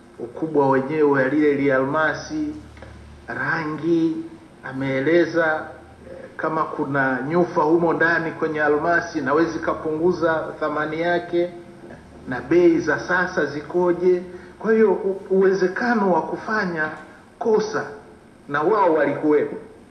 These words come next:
ni mdogo kweli, ni kama haupo tu. Sasa baada ya kufanya hivi kimataifa,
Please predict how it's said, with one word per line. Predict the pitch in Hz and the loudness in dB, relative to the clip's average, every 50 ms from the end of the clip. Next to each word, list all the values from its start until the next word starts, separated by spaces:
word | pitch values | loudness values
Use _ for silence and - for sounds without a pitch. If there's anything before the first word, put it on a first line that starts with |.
| - - - - - - | -20 -20 -20 -20 -18 -14
ni | 131 | -12
mdogo | 123 127 131 139 147 147 135 - 127 113 | -10 -6 0 2 2 2 2 2 -2 -4
kweli, | - - 151 143 135 120 113 - - - - - - - - - - - - - - | -2 -2 0 0 0 -2 -6 -10 -14 -18 -20 -20 -20 -20 -20 -20 -20 -20 -20 -14 -6
ni | 165 170 | -6 -2
kama | - 233 190 190 | -2 0 0 0
haupo | 160 135 139 143 156 165 156 135 123 | 0 0 2 2 2 0 0 -4 -8
tu. | 107 - - - - - - - - - - - | -8 -8 -14 -18 -20 -20 -20 -20 -20 -18 -10 -6
Sasa | 226 233 233 - 220 185 | -6 -4 -4 -2 -4 -2
baada | 165 190 214 233 226 196 214 | -2 0 0 0 0 2 2
ya | 190 175 | 2 2
kufanya | 175 - - 175 - - 240 214 214 202 175 | 0 -2 -6 -6 -2 -2 0 0 2 0 0
hivi | 170 170 214 214 208 180 143 147 139 | -2 0 -2 0 -2 -2 -2 -4 -4
kimataifa, | 135 - - - 196 170 185 170 - - - 185 185 220 208 185 - - 139 127 127 | -6 -6 -6 -6 -2 0 0 0 0 -2 -2 0 0 0 0 -4 -6 -6 -6 -6 -6